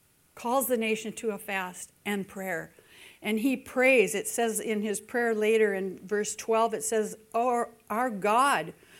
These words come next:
will you not judge them?" In other words, the enemy, "Will you not judge that enemy? For we have no power to face this vast army that's attacking us. We do not know what to do,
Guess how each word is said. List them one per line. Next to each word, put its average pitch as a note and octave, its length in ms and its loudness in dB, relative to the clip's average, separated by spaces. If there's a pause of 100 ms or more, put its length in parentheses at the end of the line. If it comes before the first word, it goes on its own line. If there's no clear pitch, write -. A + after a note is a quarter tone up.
(340)
will B3+ 180 4
you D#4 180 8
not D4 260 4
judge C4+ 260 0
them?" F#3 220 0
In G3+ 100 -2
other C4 200 0
words, C#4 240 -4
the C4 120 0
enemy, C4+ 300 2
"Will C4 240 0
you C#4 140 0
not B3+ 240 2
judge B3+ 240 2
that B3 200 4
enemy? A#3 460 -2
For C4 180 4
we D4+ 180 4
have D#4 120 6
no C#4 220 4
power C#4 420 4
to A3 80 2
face A#3+ 360 2
this A3 200 -4
vast F#3+ 320 0
army A#3 280 0
that's F3+ 240 -2
attacking G#3+ 520 -2
us. F#3 160 -4
We F#3+ 160 -6
do A#3+ 320 -4
not A#3+ 420 -2
know G3+ 160 -4
what F3 340 -2
to F3+ 100 -8
do, D#3+ 380 -6